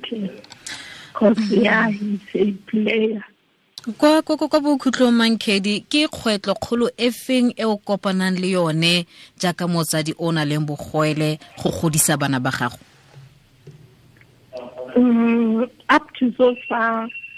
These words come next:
Speaker 1: a gona problem e ke e bonang, 'cause bana ba ka ba tlwaetse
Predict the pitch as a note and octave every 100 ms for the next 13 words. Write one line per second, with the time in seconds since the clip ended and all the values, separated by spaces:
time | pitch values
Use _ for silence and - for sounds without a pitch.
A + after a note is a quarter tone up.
0 | - _ _ _ _ _ - - _ E3
1 | F3 D#3 F3 F3+ A3 A#3+ A#3+ - G#3 F3+
2 | A3 G#3+ G3+ G3+ G3+ A#3+ G3+ F#3+ G3 E3+
3 | F3 F3+ A3 G#3 - _ _ _ _ _
4 | _ _ _ _ _ _ - G3+ A3+ G3+
5 | A#3+ A#3+ A3+ A#3 A3+ B3 - A#3+ A#3 -